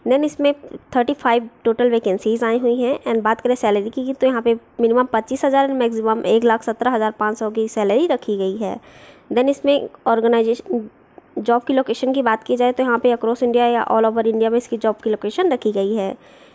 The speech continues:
इसके बाद दोस्तों, बात कर लेते हैं यहाँ पे qualification and education की। तो यहाँ पे three year full time diploma in electrical and, electrical and power and electrical and electronics and power system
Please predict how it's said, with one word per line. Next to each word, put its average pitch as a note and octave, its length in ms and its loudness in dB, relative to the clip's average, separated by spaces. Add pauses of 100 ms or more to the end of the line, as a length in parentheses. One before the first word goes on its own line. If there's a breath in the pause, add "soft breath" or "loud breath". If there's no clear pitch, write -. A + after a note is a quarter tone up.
(120)
इसके - 180 -2
बाद C4+ 140 2
दोस्तों, C4+ 340 0
बात A3 200 0
कर B3 100 2
लेते B3+ 220 0
हैं C#4+ 60 6
यहाँ C4+ 120 0
पे C4+ 120 2
qualification B3+ 680 0
and B3 220 0
education B3 540 0
की। B3+ 180 -2 (480 loud breath)
तो A3+ 60 2
यहाँ A#3+ 260 2
पे A3 200 4 (500 loud breath)
three C#4+ 140 4
year D4+ 200 4
full C#4+ 260 0
time C4 200 2
diploma A#3+ 460 0
in B3+ 100 2 (120)
electrical A3+ 540 0
and, A#3+ 280 0
electrical A#3 560 2
and B3+ 140 0 (100)
power G#3 260 2 (140)
and A3 180 0
electrical B3 640 2
and C#4 180 0
electronics A#3 640 0
and C4+ 220 0
power A#3 240 2
system B3+ 420 -4